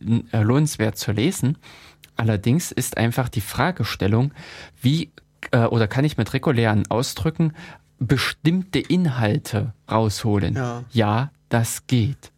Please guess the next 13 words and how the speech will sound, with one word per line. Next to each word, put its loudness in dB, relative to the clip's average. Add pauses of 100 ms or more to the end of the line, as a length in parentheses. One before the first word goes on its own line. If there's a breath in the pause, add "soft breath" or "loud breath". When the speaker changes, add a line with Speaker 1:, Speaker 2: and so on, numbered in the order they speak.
(120)
Speaker 1:
Das 2
Speaker 2:
Mhm. 0
Speaker 1:
ist -2
kein 2
Problem. -2 (380 loud breath)
Aber 2
ich -4
kann 2
zum -6
Beispiel -2
nicht 0
die 2
Korrektheit 0